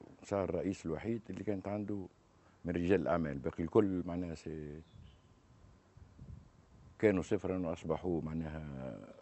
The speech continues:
أرقام حسابات لا متناهية. كانت عندنا ثلاثة إمكانيات.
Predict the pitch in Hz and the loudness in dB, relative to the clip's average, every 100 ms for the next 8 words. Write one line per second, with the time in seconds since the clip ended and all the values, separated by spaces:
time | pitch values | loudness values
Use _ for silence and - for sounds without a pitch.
0 | - 90 - 101 80 90 - 85 98 - | -6 -4 4 4 4 0 -2 2 2 4
1 | 95 87 85 80 73 69 - - _ _ | 2 0 0 -2 -2 -8 -18 -20 _ _
2 | _ _ _ _ - - - _ _ _ | _ _ _ _ -20 -20 -20 _ _ _
3 | _ _ _ - - - - - - - | _ _ _ -20 -20 -20 -20 -20 -20 -20
4 | - _ - - - - - - - - | -20 _ -20 -16 -12 -12 -12 -12 -16 -20
5 | - - - 127 123 127 139 123 110 143 | -20 -20 0 4 4 6 4 4 4 4
6 | 117 107 101 92 82 | 6 4 2 0 0